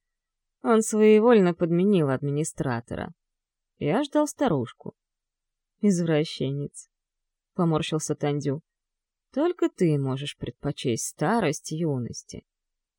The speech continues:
Я отдал чёткий приказ, чтобы никаких молодых особ в нашем доме не было. Мы едва не потеряли Ви.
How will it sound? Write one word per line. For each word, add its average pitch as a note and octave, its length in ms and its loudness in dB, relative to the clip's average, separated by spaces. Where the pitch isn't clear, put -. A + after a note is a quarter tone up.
Я A3+ 200 4
отдал A#3+ 300 8
чёткий C4 320 2
приказ, G#3+ 540 4
чтобы E3 260 2
никаких F3 560 2
молодых G3 540 6
особ G3+ 480 2
в G3+ 100 2
нашем F3 460 4
доме G#3 320 4
не F3+ 280 2
было. B2+ 300 -4
Мы G3+ 240 4
едва G3 260 4
не F#3 140 4
потеряли F#3 540 2
Ви. E3+ 440 0